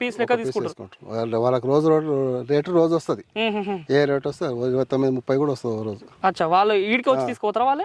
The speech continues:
Speaker 2: మేమే ఇచ్చి రావాలి.
Speaker 1: మీరు పోయి ఇచ్చొస్తే
Speaker 2: ఆ.
Speaker 1: వాళ్ళు తీసుకొని పోతారు.
Speaker 2: వాళ్ళు తీసుకొని
Speaker 1: లేకపోతే వీలు కాకపోతే బోయినపల్లి మార్కెట్ ఎట్లా తీసుకుంటారు?
Speaker 2: మేము ఈడ డీసీఎంలు పోతాయి.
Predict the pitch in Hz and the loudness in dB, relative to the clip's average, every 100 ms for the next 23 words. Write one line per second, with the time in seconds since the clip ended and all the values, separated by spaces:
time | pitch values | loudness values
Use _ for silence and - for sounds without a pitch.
0 | 440 135 143 131 135 117 107 - - 190 | -4 -2 -2 -4 -6 -8 -10 -16 -4 2
1 | 202 208 226 196 214 - 359 285 240 220 | 4 4 2 -2 -4 0 2 4 2 -2
2 | - 214 180 147 - - 113 104 214 233 | -6 -4 -4 -8 -14 -16 -14 -4 0 2
3 | 233 262 277 277 247 247 233 262 269 254 | 2 2 2 0 -2 -2 -2 0 -2 0
4 | 240 233 220 214 220 202 208 196 202 _ | 0 -2 -6 -4 -4 -4 -6 -6 -8 _
5 | _ - 165 165 156 151 143 139 139 131 | _ -4 2 2 2 0 -2 0 0 0
6 | 131 123 120 117 151 175 160 143 135 117 | 0 -2 -4 -2 0 2 4 2 0 -2